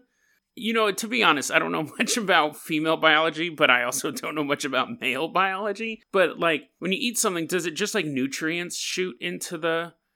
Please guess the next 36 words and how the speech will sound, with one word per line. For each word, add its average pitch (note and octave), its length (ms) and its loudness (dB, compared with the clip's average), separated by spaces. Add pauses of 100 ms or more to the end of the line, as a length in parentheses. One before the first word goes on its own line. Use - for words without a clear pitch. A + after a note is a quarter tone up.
(100)
womb? G3 540 -2
Or D#3 120 2
does, C#3 200 -2
like, C#3 260 0
<laughs> - 40 -2
the C#4+ 300 4
piece A#3+ 300 2
of, F#3+ 160 0
like, - 1500 -10
there's B3 160 2
a G3 60 4
hot D#3+ 400 4
wing F#3+ 220 -2
flown F#3+ 340 -2
around F#3 280 0
in F#3 60 -6
there, F#3 140 -2
a F3 60 -2
couple E3 240 -8
nuggets? C#3+ 560 -6 (460)
Anyways, F3+ 480 2
so, C#3+ 360 -2 (280)
okay, F3+ 440 0
you, D#3+ 320 -8
<laughs> - 260 -4
you, C4+ 160 10
s-, - 260 4
you F3 220 -6
slice A#3+ 640 4
the A#3+ 140 -6
pregnant G3+ 360 0
woman F#3 240 0
open, C#3 360 -2 (120)
and D3+ 200 0
you D#3 80 -2
can, D3+ 180 -4